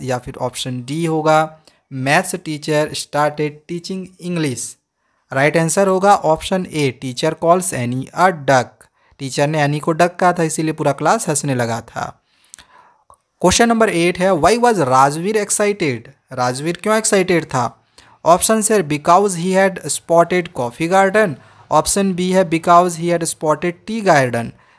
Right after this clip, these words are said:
ऑप्शन सी है because he had spotted wheat garden या फिर इसमें से कोई नहीं। इसका राइट आंसर होगा ऑप्शन बी he had spotted tea garden। नेक्स्ट क्वेश्चन आगे यहाँ पे पूछा गया है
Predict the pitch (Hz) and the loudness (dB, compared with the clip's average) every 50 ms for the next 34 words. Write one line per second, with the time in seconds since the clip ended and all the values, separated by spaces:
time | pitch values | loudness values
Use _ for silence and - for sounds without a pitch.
0 | _ _ - 143 143 - - 190 190 180 - - 185 180 180 156 131 131 123 - | _ _ 0 0 0 0 0 -2 0 0 0 0 0 0 0 0 -2 -4 -2 0
1 | 131 131 131 135 143 143 143 - 151 151 151 151 156 - - - _ 151 143 147 | 2 2 4 2 0 -4 -6 -4 -2 -2 -2 -2 -2 -4 -6 -6 _ 0 0 0
2 | 143 143 147 143 127 117 113 123 127 139 160 165 190 175 185 180 175 175 175 175 | 0 0 -2 -2 -4 -6 -10 -10 -12 -10 -8 -6 0 4 4 4 4 4 2 -2
3 | 175 175 165 135 131 135 135 - 151 139 131 - 143 131 127 - 147 143 - _ | -4 -6 -8 -6 -4 -4 -4 -4 -8 -10 -10 -8 -8 -8 -8 -8 -8 -10 -12 _
4 | - 127 120 113 110 110 110 - _ _ _ _ - - - _ 180 175 - 226 | -6 -6 -6 -6 -6 -10 -12 -14 _ _ _ _ -20 -20 -12 _ -4 2 4 4
5 | 208 185 175 180 208 214 220 214 208 - 220 208 208 202 208 214 196 - 151 151 | 6 6 6 4 4 4 0 0 0 0 2 2 2 2 2 2 2 2 2 2
6 | 147 - - 180 175 165 143 135 135 120 110 110 - _ _ _ _ _ - 139 | 0 0 -4 -8 -6 -6 -6 -6 -6 -6 -6 -10 -14 _ _ _ _ _ -8 -6
7 | 143 143 139 139 143 147 151 160 170 - - _ - - - - - - 156 165 | -4 -4 -2 0 2 2 0 0 -4 -12 -20 _ -12 -12 -12 -10 -4 0 2 2
8 | 170 170 - 175 175 175 _ _ - 196 185 165 147 123 117 113 113 - - - | 2 2 0 -4 -4 -6 _ _ -12 -10 -6 -4 -2 -2 -2 -2 -6 -10 -12 -12
9 | 127 135 _ _ _ _ _ _ _ _ _ _ _ _ _ _ _ _ _ _ | -14 -18 _ _ _ _ _ _ _ _ _ _ _ _ _ _ _ _ _ _
10 | _ _ _ _ _ _ _ _ _ _ - 147 170 214 - - - 214 214 202 | _ _ _ _ _ _ _ _ _ _ -2 0 2 2 2 0 0 0 0 0
11 | 226 208 185 170 170 180 185 190 190 185 180 175 185 180 180 175 165 156 170 160 | 0 2 2 2 2 2 2 2 2 2 2 2 0 -4 -4 -4 -4 0 0 0
12 | 156 147 143 135 131 127 135 160 220 - | 0 0 0 0 0 0 -2 -4 -4 -8